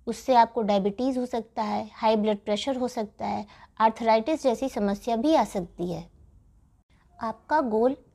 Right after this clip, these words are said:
क्या होना चाहिए, वेट लॉस करना या आइडियल वेट होना? एक ऐसा वेट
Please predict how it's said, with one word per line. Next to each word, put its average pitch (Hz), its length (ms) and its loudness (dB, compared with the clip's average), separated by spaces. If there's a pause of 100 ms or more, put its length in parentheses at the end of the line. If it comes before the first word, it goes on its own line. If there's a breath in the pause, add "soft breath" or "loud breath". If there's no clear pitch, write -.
क्या 285 140 6
होना 226 320 2
चाहिए, 170 420 -6 (420 soft breath)
वेट 226 320 2
लॉस 294 240 -2
करना 294 420 0 (500)
या 226 300 4 (500 soft breath)
आइडियल 240 440 4
वेट 220 300 4
होना? 170 280 -10 (460)
एक 247 220 0
ऐसा 220 320 0
वेट 240 340 0